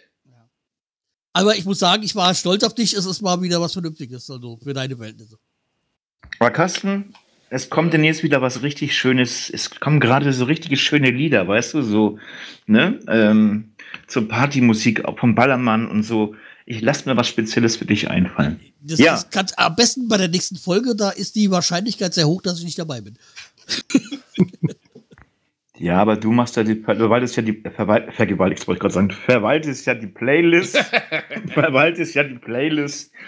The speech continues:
Speaker 2: und somit kriegst du das ja automatisch bei dir drauf. Aber ist ja
Speaker 1: Ja,
Speaker 2: auch
Speaker 1: ist ja mir aber auch.
Speaker 2: schlimm.
Speaker 3: Ich, ich hab's schon eingetragen, also daher, ne?
Speaker 2: Ich hoffe, ich hab keinen vergessen jetzt mit seinem Playlist-Titel der Woche,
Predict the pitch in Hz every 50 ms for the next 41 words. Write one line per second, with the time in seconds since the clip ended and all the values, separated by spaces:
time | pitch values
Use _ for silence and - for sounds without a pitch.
0 | - _ _ 127 131 127 120 135 135 143 156 151 - - - - - 147 143 -
1 | - 151 143 139 - - - - 139 139 135 123 110 113 139 - - 131 110 -
2 | - 101 92 98 95 92 - 87 87 92 92 90 - - _ - - - - -
3 | _ _ _ - 226 - 117 98 80 95 - - 190 - - 92 190 180 - 190
4 | 196 202 - 208 196 196 196 190 160 147 - 90 90 85 82 80 - - - -
5 | - _ - - _ _ _ _ _ _ _ _ _ _ _ _ _ _ _ _
6 | _ _ _ _ _ _ _ _ _ _ _ _ _ _ _ _ _ _ 117 131
7 | 139 180 - 156 147 202 190 - - 190 160 147 156 170 151 113 - - 95 85
8 | 85 - - - 87 90 92 92 101 117 113 95 - 98 95 - - 123 - -
9 | 131 - - - 113 - - - 104 107 113 113 - 120 107 107 117 - - 113
10 | 107 104 101 - - 107 95 - - - 98 95 92 - 101 98 101 104 101 -
11 | - 110 92 92 92 92 85 - 98 101 - 82 90 220 -